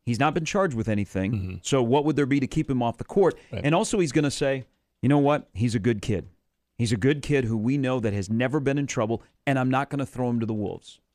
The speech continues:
Speaker 1: Now, keeping him out on the floor, you think,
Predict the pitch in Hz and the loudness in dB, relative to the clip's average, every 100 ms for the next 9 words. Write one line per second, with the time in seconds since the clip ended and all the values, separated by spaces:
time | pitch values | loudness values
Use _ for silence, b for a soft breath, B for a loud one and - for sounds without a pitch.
0 | _ _ _ 104 101 90 - _ _ _ | _ _ _ -2 -2 -4 -10 _ _ _
1 | _ _ - 123 120 113 117 117 104 - | _ _ -4 -2 0 0 0 0 -4 -4
2 | 139 160 202 208 _ _ _ _ _ - | -2 0 -2 -6 _ _ _ _ _ -8
3 | 104 120 | -2 -2